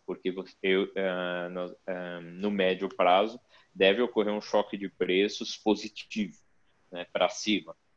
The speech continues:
porque aí você vai ter um mercado com uma oferta bem mais apertada,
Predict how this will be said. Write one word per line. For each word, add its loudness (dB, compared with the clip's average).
porque -6
aí 4
você 0
vai 4
ter 2
um -4
mercado 0
com -10
uma -4
oferta 0
bem -2
mais -4
apertada, -2